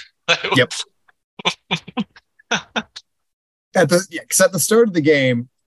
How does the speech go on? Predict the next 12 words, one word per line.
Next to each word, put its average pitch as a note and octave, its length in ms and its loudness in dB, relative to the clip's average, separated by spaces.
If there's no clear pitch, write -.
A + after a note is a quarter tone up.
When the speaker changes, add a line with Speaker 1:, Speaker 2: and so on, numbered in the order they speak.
Speaker 2:
it's C#3 160 2
very E3+ 320 2
similar C#3+ 380 2
to A#2+ 80 -2
Breath A#2+ 240 2
of - 40 -20
the A#2+ 80 -8
Wild, G2+ 500 -4
and G2 440 -4
I G#2 100 -4
guess B2 240 2
slight, - 520 -2